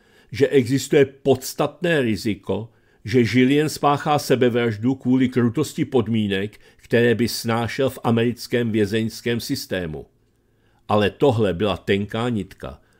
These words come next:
Soudce přijal všechny obvinění vznesená U S A proti Julienovi jako podaná v dobré víře. Odmítla argumenty,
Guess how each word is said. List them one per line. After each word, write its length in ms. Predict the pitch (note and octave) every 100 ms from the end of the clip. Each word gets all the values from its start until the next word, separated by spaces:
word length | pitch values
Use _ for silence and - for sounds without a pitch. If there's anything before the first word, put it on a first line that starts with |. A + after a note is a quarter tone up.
| _ _
Soudce 600 | - - B2 C3 B2+ C#3
přijal 440 | B2 - C3 B2 A#2+
všechny 540 | - B2+ A#2+ - E3
obvinění 680 | - A#2+ A#2+ C3 C3 C3 C3+
vznesená 720 | G#2 A#2+ A2 C3 B2 A#2+ A#2
U 140 | B2 A2+
S 220 | G#2+ -
A 140 | A#2
proti 340 | A2+ A#2+ A2 F2+
Julienovi 540 | G2 G#2 A2 A2+ A2+ A#2+
jako 260 | A2 G#2
podaná 720 | - G2+ G2+ G#2 G#2 G2 F#2
v 80 | F2
dobré 500 | F2+ F#2+ G2 G#2 A2
víře. 420 | A2+ B2 F#2+ A1+ - _ _ _ _ _ -
Odmítla 460 | B2 B2 C3+ D3+
argumenty, 920 | - B2 A2+ A2 A2 G2+ F#2+ G2 G2+